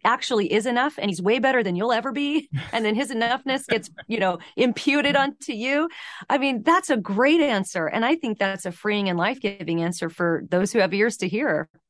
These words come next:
Speaker 2: Yeah. I mean, you say in the book that you, the, the phrase, "You are enough," is a message of bondage, not freedom. And that's so true,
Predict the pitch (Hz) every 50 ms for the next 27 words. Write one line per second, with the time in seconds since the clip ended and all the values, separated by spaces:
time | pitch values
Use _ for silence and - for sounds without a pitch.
0 | _ _ _ - 113 113 110 110 113 107 107 110 110 - - 123 143 147 143 139
1 | 139 135 - - 139 131 127 120 117 107 123 117 95 - 120 107 101 117 117 117
2 | 117 120 123 113 117 - - - 131 117 117 123 113 101 - - 127 120 117 110
3 | 101 110 117 110 117 113 110 104 104 101 104 104 101 98 95 - - 117 117 101
4 | 107 110 107 104 101 - - 117 92 107 101 92 - 104 104 107 110 110 98 104
5 | 95 90 - - 117 104 - - - 131 147 147 113 98 - - 107 113 110 101
6 | - - - 127 110 104 95 - - 160 165 131 98 92 92 101 104 104